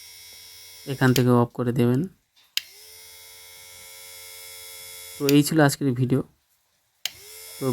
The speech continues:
ভিডিওটি কেমন লাগলো কমেন্টে জানাবেন, আর যদি ভালো লাগে একটি লাইক করবেন,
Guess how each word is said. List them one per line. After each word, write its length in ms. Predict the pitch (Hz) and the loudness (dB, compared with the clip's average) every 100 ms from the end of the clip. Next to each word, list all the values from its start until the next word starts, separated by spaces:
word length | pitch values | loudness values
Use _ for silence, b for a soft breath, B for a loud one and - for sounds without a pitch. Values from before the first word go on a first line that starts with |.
| 123 | 6
ভিডিওটি 300 | 131 139 139 | 8 8 6
কেমন 200 | - 127 127 | 2 4 6
লাগলো 220 | 123 120 123 - | 4 2 0 -2
কমেন্টে 340 | - 123 120 120 117 | -4 0 0 0 2
জানাবেন, 360 | 117 117 120 170 - - - _ _ | 2 2 0 -4 -8 -18 -20 _ _
আর 200 | 135 117 120 | -6 -4 2
যদি 160 | 123 123 117 | 4 6 6
ভালো 140 | 123 120 | 4 4
লাগে 160 | 120 120 | 4 2
একটি 140 | - 120 | 2 0
লাইক 160 | 117 117 _ _ _ _ _ _ _ _ - - - - | 0 0 _ _ _ _ _ _ _ _ -14 -14 -20 -16
করবেন, 320 | - 120 123 | -6 -2 2